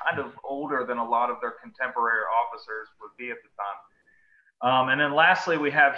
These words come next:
Hugh Stevenson, who will command the other Virginia company.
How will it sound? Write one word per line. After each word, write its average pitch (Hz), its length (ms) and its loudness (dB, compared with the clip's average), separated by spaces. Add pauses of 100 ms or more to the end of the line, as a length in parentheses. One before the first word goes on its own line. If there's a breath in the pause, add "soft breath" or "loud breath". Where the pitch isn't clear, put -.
Hugh 156 140 -8
Stevenson, 135 720 -6
who 120 140 -10
will 120 140 -6
command 120 380 -4
the 120 100 -2
other 123 220 2
Virginia 104 440 -8 (120)
company. 92 300 -12